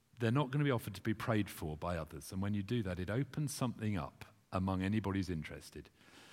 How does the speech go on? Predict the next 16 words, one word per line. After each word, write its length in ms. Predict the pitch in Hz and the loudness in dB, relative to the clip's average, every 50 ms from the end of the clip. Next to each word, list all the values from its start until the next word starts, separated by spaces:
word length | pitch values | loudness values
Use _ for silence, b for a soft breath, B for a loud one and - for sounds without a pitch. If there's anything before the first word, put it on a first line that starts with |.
| B B B B B B B B B B _ - | B B B B B B B B B B _ 2
If 180 | 110 107 - | 2 2 4
they're 120 | - 98 92 | 4 2 4
not 160 | 113 147 156 | 6 6 6
interested, 560 | 165 156 143 - 147 131 - - 127 113 98 | 6 6 6 6 4 4 4 4 2 2 4
they'll 180 | - 101 90 92 | 4 4 6 6
let 200 | 98 101 - 98 | 6 4 4 2
you 80 | 98 | 0
know. 300 | 90 92 98 98 95 95 87 - - - | 2 4 4 4 4 2 2 -2 -8 -8
Don't 300 | - 104 101 104 - - | -4 -2 0 0 -2 -4
push 260 | - - 90 - - 80 | -6 -6 -4 -4 -4 -6
it. 120 | 73 - - - - - _ _ _ _ _ - - _ _ - - - - - - | -6 -10 -14 -20 -20 -20 _ _ _ _ _ -20 -20 _ _ -16 -16 -14 -10 -6 -6
Uh, 100 | 90 80 69 - | -6 -6 -6 -4
but 120 | - 110 92 | -4 -4 -2
when 160 | 120 131 151 | 0 2 2
we 100 | 160 156 | 2 2
pray, 500 | - - - 85 73 69 67 76 90 | 0 0 -4 -4 -4 -6 -6 -8 -10